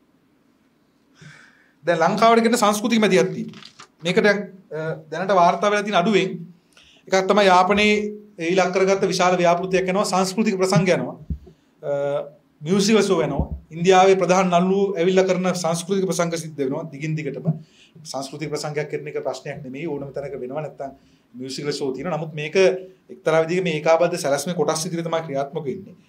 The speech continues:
ඊළඟට රාජ්‍ය නෝන සංවිධාන මාධ්‍යවේදීන් මේගොල්ලෝ ඉලක්ක කරපු සහනාධාර වැඩපිළිවෙලක් ගිහිලා තියෙනවා. දැන් රුපියල් පනස් දාහක් දීලා තියෙනවා ගියව, අ,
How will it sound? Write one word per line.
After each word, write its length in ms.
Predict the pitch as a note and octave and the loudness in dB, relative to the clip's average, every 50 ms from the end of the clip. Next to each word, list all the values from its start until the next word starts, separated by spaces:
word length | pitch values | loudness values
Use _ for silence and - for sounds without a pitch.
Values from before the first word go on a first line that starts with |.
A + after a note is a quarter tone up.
| _ _ _ _ _ - D#3+ | _ _ _ _ _ -6 -2
ඊළඟට 260 | E3+ F#3 F#3 F#3 F3 | 0 2 2 2 4
රාජ්‍ය 320 | E3 E3 F3 F3+ F3 G3 F#3 | 4 4 4 4 4 2 4
නෝන 200 | F#3+ F#3+ F#3+ F#3 | 4 4 4 2
සංවිධාන 420 | F3 E3+ E3+ F3+ F3+ F#3 F3+ F3+ | 0 -2 0 0 0 2 2 2
මාධ්‍යවේදීන් 760 | D#3+ D3+ D#3 E3+ F3 E3+ F3+ F#3+ F#3+ F#3 F#3+ F#3+ F#3 F#3 F#3+ F#3+ - - | 2 2 2 2 2 2 2 2 4 4 4 4 4 2 -2 -4 -6 -8
මේගොල්ලෝ 300 | D#3 E3+ E3+ F#3+ F3 E3 | -6 -4 -2 0 0 2
ඉලක්ක 180 | E3+ E3+ F3 E3+ | 0 0 -2 -2
කරපු 280 | F#3 F#3+ F#3 F#3+ G#3+ G3+ G#3 G#3 | -2 -2 -2 -2 -4 -6 -8 -6
සහනාධාර 560 | - - - F3 F#3+ G3+ G3+ G#3 G#3+ G#3+ G#3 | -6 -4 -2 -2 0 0 2 2 4 4 2
වැඩපිළිවෙලක් 380 | G3+ F#3+ F#3+ G#3 G#3 G#3 G3 | 2 0 0 -2 -2 -2 -2
ගිහිලා 220 | F#3 F3 F#3 F3+ F#3 | -2 -2 -2 -4 -4
තියෙනවා. 260 | - - - - _ _ _ _ _ _ _ | -6 -12 -16 -20 _ _ _ _ _ _ _
දැන් 80 | C3+ B2 | -10 -8
රුපියල් 180 | B2+ C#3 D#3 D#3 | -6 -4 -4 -2
පනස් 240 | D#3+ D3+ D#3+ D#3 D#3+ E3+ | -2 -2 -2 -2 -2 0
දාහක් 220 | F#3 F3 F3+ F3 | 0 2 2 0
දීලා 160 | F3 F3 F3 | -2 -6 -6
තියෙනවා 180 | F#3 F#3 F3 E3+ | -6 -6 -6 -2
ගියව, 180 | F3 F3 F3 F3 F3 F3 - - _ _ _ | 0 0 0 0 -2 -6 -14 -20 _ _ _
අ, 120 | _ D#3 | _ -8